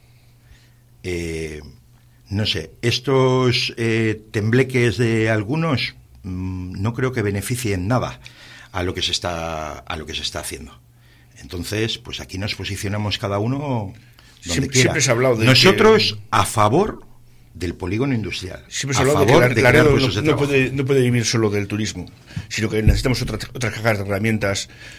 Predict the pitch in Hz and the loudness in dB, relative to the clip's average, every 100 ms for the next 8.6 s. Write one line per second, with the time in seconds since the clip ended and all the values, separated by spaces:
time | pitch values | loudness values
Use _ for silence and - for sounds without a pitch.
0 | - - - 104 95 95 92 92 92 - | -20 -18 0 2 2 -2 -4 -6 -8 -8
1 | 98 92 92 98 107 110 107 101 107 98 | -6 -4 -6 -4 0 0 0 0 0 0
2 | 98 98 92 98 - 107 107 101 - 98 | 0 -2 0 2 4 2 0 -2 -4 -6
3 | 101 135 117 110 175 220 131 104 98 98 | -4 -4 -4 -2 -2 -2 -2 -2 -2 0
4 | 120 147 110 101 101 101 - - - 110 | -2 -2 -4 -4 -4 -6 -10 -18 -4 0
5 | 120 175 110 104 107 110 107 101 95 156 | 0 0 0 -2 -4 -4 -4 -4 -4 -8
6 | 92 92 - - - - - - 110 104 | 2 4 4 -2 -14 -20 -20 -4 -2 0
7 | 117 131 143 151 - - - - 101 113 | 4 4 4 -2 -12 -20 -20 -12 -2 -2
8 | 127 127 107 107 98 | 0 2 2 0 -2